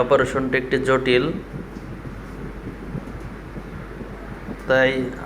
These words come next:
আপনাদের জন্য এই অপারেশনটি ভিডিও করে একটু দেখানোর চেষ্টা করতেছি। আসলে অপারেশনের ভিডিও সরাসরি ওইভাবে দেখানো যায় না, আমাদের কিছু YouTube, Facebook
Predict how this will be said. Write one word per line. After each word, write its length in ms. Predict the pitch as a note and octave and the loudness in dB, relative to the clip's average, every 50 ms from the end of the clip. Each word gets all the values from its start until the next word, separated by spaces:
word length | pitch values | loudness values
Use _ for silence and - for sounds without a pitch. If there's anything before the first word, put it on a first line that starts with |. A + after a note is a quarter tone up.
| C3+ | -4
আপনাদের 340 | C3+ - C#3 C3 B2 C3 B2+ A#2+ B2+ | -2 2 2 4 4 4 4 4 4
জন্য 200 | C3 C3 C3 B2+ B2+ B2+ B2 A#2+ A2+ - C3 | 6 6 8 8 6 6 4 2 0 2 4
এই 60 | B2 B2+ B2+ | 4 4 4
অপারেশনটি 540 | B2+ B2+ B2 B2 B2 - C3 B2+ B2 C3 B2 A#2+ A#2 | 4 4 4 4 2 0 0 0 2 2 2 2 2
ভিডিও 240 | B2+ A#2+ B2+ B2+ B2 A#2+ B2 | 2 4 4 4 4 6 6
করে 180 | B2 B2 A#2+ A#2+ A#2 A#2 - - - - - | 8 8 8 8 6 4 0 -4 -8 -10 -10
একটু 140 | - - A#2+ A#2+ | -8 -4 0 2
দেখানোর 320 | B2+ B2 B2 B2 A#2+ B2 B2 B2 | 2 2 4 2 0 0 0 0
চেষ্টা 200 | B2+ B2+ - B2+ A#2+ A#2+ | 0 2 2 4 6 6
করতেছি। 420 | B2 A#2+ A2 A#2+ A#2+ - A#2 A#2 C#3 E3 - - - - - - - - - - - - - - - - - - - - - - | 6 6 4 2 0 0 0 0 0 0 -2 -6 -8 -8 -8 -8 -8 -8 -8 -6 -6 -6 -8 -8 -8 -8 -8 -6 -6 -4 -4 -4
আসলে 220 | - - C3+ C#3 C#3 C3+ | -4 2 4 4 6 6
অপারেশনের 880 | C3+ D3 C#3 C3+ C3 - D3 C#3 C3+ C3+ C3+ C3+ C3 C3 B2+ B2+ B2+ B2 A2+ - - - - C3 C3 | 6 4 4 4 4 2 2 2 2 2 2 4 4 6 6 6 4 4 2 0 -2 -6 -2 2 2
ভিডিও 340 | C3 C3 C3 C3 C3 C3 B2+ B2 A#2+ A#2+ A#2+ - - - - - - - - - - - - - - - - - - - - | 2 4 6 6 8 8 8 8 6 4 2 -2 -6 -6 -6 -6 -6 -8 -6 -6 -6 -6 -6 -6 -6 -6 -6 -8 -8 -4 0
সরাসরি 560 | - C#3 C3+ C3 B2 - - B2+ B2+ B2+ B2+ B2+ B2 B2 | 4 6 6 6 6 4 4 2 4 4 4 6 6 6
ওইভাবে 260 | B2 B2 B2 B2 B2 A#2+ B2+ | 8 6 6 4 4 4 4
দেখানো 280 | B2+ B2+ B2+ B2+ B2+ B2 A#2+ A#2+ | 4 4 4 2 2 4 6 6
যায় 160 | A#2+ A#2+ A#2+ A#2+ | 6 6 4 4
না, 80 | A#2 A2+ B2+ - - A#2+ A#2+ | 2 2 0 0 -2 -2 0
আমাদের 300 | A#2+ A#2+ A#2 A#2 A#2+ A#2+ A#2+ A#2 | 2 2 4 4 4 4 4 0
কিছু 240 | B2 B2 - B2+ A#2+ A#2+ A#2 A#2 A#2 - - - - - - - - - B2+ | -2 0 4 6 8 8 6 4 0 -4 -8 -8 -10 -10 -8 -6 -2 0 2
YouTube, 360 | B2 B2 A2 B2+ B2 B2 A#2 A#2 - | 2 4 4 4 4 4 4 2 2
Facebook 420 | C3+ B2 A#2 A2+ A#2 A#2+ A#2+ A#2 | 4 4 4 4 6 6 6 6